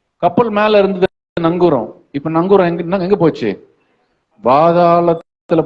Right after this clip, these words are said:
போய் மாட்டிக்கிச்சு. ரெண்டாயிரம் வருஷங்களுக்கு முன்பதாக கல்வாரி சிலுவையிலே மேல இருந்த கிறிஸ்து என்கிற நங்கூரம் உன்னையும் என்னையும் மீட்பெடுப்பதற்காக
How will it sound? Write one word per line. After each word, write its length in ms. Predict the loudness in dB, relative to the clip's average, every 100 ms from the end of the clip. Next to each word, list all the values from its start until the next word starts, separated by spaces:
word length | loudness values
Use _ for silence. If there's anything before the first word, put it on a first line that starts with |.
| 0
போய் 200 | 0 2
மாட்டிக்கிச்சு. 500 | 0 -2 -6 -6 -8 -8 -14 _ _ _ _ _ -4
ரெண்டாயிரம் 420 | -2 2 2 4 2
வருஷங்களுக்கு 920 | 0 _ _ _ _ -4 2 2 2
முன்பதாக 520 | 2 2 4 4 2 0
கல்வாரி 380 | 2 4 4 2 -2
சிலுவையிலே 500 | 0 2 4 4 2 2
மேல 320 | 0 2 4 4
இருந்த 280 | 2 0 2 2 2 -6 -18 _ _
கிறிஸ்து 480 | -2 -2 -4 -6 0 0
என்கிற 240 | 2 2 2 0
நங்கூரம் 480 | 0 2 2 2 -2 -16 _ _
உன்னையும் 360 | -2 2 2 2
என்னையும் 340 | 0 2 2 2
மீட்பெடுப்பதற்காக 1160 | 0 -2 -2 2 2 0 0 0 2 2 2